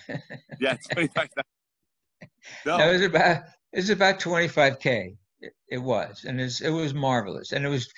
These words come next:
Speaker 1: it was great because Kirkland and I are standing on stage. We're, we're, we're with Catherine Bach, who was part of the, the Daisy,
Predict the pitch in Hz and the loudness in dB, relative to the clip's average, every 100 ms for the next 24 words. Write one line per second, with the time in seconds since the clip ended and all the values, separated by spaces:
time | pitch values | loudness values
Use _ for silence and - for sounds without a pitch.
0 | - - - 190 143 147 214 190 160 185 | -20 -8 0 2 4 4 4 4 2 0
1 | 151 123 - - 220 220 196 185 185 180 | 0 -4 -14 -2 2 2 0 0 2 0
2 | 151 - 180 190 180 165 156 - 160 151 | -2 0 0 0 0 -2 -2 -2 2 2
3 | 147 135 123 127 117 123 120 156 156 160 | 2 -2 -6 -6 -6 -6 -6 -2 0 0
4 | 143 - 165 156 156 156 110 127 123 127 | -4 -2 2 2 0 -6 2 4 4 2
5 | - 120 104 - 139 139 135 117 120 107 | -2 -10 -8 2 4 4 2 2 2 0
6 | - - - _ - 117 143 156 131 143 | -2 -12 -20 _ -6 -2 2 2 2 -2
7 | 127 | -4